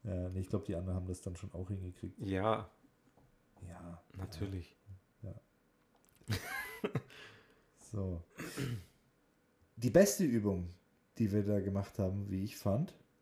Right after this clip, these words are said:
Speaker 1: war die Übung, wo sie uns einen Satz gegeben hat. Und, ähm, wir sollten jedes Wort von diesem Satz auf Punkt sprechen.
Speaker 2: Wie ging der eine Satz?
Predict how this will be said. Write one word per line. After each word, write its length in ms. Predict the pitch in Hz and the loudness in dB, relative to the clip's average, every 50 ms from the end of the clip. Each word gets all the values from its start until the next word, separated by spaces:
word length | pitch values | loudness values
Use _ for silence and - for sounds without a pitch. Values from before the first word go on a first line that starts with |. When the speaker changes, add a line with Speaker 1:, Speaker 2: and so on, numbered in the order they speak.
| _ _ - | _ _ -12
Speaker 1:
war 360 | - 85 90 95 107 127 131 | -6 -2 0 2 4 2 2
die 240 | 127 - - 107 104 | 2 2 2 2 2
Übung, 540 | - - 110 113 113 123 127 131 135 139 151 - - - | 2 2 0 2 4 4 4 4 2 0 -2 -6 -4 0
wo 100 | - 107 | 0 0
sie 140 | 101 104 107 | 2 2 0
uns 160 | 107 107 - | -2 -2 -2
einen 180 | 80 92 92 87 | -2 -2 0 2
Satz 280 | 87 110 - - - | 2 2 2 2 2
gegeben 400 | - 113 90 82 82 85 90 87 | 0 0 2 2 0 0 2 2
hat. 200 | 95 139 190 - - - _ _ _ _ _ _ _ _ _ _ _ - _ _ _ _ - - - - - - _ _ | 2 0 0 -2 -8 -20 _ _ _ _ _ _ _ _ _ _ _ -20 _ _ _ _ -20 -20 -20 -20 -20 -20 _ _
Und, 440 | - 110 110 113 113 113 117 117 113 - - - - - | 0 2 2 2 2 2 0 -4 -6 -8 -12 -18 -10 -6
ähm, 220 | 110 110 110 107 107 | -4 -2 -2 0 0
wir 100 | 107 101 | 0 0
sollten 480 | 95 101 101 107 110 110 - 113 107 104 | 2 2 2 2 0 0 -2 -4 -4 -2
jedes 520 | 95 92 107 123 123 135 135 135 - - 87 | 0 0 2 2 2 2 0 -2 -4 0 2
Wort 300 | 95 98 127 160 165 - | 4 6 6 4 2 0
von 180 | - 143 123 | -2 -2 0
diesem 260 | 120 110 107 110 107 95 | -2 -2 -2 -2 -4 0
Satz 500 | 87 87 98 110 - - - - - - _ _ _ _ _ _ | 0 2 0 0 -2 -6 -12 -12 -12 -16 _ _ _ _ _ _
auf 440 | - 98 101 104 104 - - - - - _ _ _ _ - | 0 2 4 2 2 0 -6 -16 -20 -20 _ _ _ _ -2
Punkt 400 | - 147 135 120 95 - - - _ _ _ _ _ _ | 0 0 0 0 -4 -8 -12 -20 _ _ _ _ _ _
sprechen. 560 | - - - - - 85 82 78 - - 82 - - _ _ _ _ _ _ _ _ _ _ _ _ _ _ _ _ _ _ _ _ _ _ _ _ _ _ _ _ _ _ _ _ _ _ _ - - - - - _ _ _ _ _ _ _ - | -18 -12 -8 -4 -2 -2 -2 -2 -4 -8 -14 -14 -18 _ _ _ _ _ _ _ _ _ _ _ _ _ _ _ _ _ _ _ _ _ _ _ _ _ _ _ _ _ _ _ _ _ _ _ -20 -20 -20 -20 -20 _ _ _ _ _ _ _ -10
Speaker 2:
Wie 100 | - 101 | -8 -4
ging 180 | 101 127 135 127 | -2 0 0 2
der 100 | 120 107 | 2 0
eine 140 | 113 117 110 | 0 0 2
Satz? 300 | 110 117 110 - - | 2 2 0 0 -2